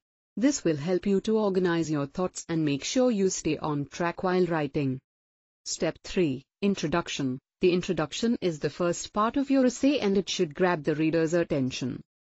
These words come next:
Start with a hook or a surprising fact, then explain the topic and finally, write your thesis statement. Step four,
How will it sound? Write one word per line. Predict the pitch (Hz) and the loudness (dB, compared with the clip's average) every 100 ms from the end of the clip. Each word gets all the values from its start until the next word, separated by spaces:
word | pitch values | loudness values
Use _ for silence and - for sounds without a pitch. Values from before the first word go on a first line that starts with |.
| - | -16
Start | - 190 202 - | -8 -2 -2 0
with | 165 156 | -2 -2
a | |
hook | 135 208 - | -2 -4 -4
or | 160 | -2
a | 151 | -2
surprising | - 202 262 285 226 151 | -4 0 2 4 4 0
fact, | - 196 143 - - _ | 0 -2 -2 -8 -20 _
then | 175 208 202 | 0 2 2
explain | - - - 180 180 | -2 -6 0 2 2
the | 151 | 0
topic | - 160 - 175 | -4 -4 -4 -4
and | 151 | -4
finally, | - 269 285 180 139 147 _ - | 2 4 6 4 2 -2 _ -6
write | 165 202 240 | 0 0 0
your | 151 139 | -2 -4
thesis | - 240 - 262 - | -2 -2 2 0 0
statement. | - 175 - 139 131 - - _ _ _ _ _ _ - | 0 0 0 -2 -2 -6 -12 _ _ _ _ _ _ -12
Step | - 247 - | -4 -4 -4
four, | - 226 196 | -4 0 2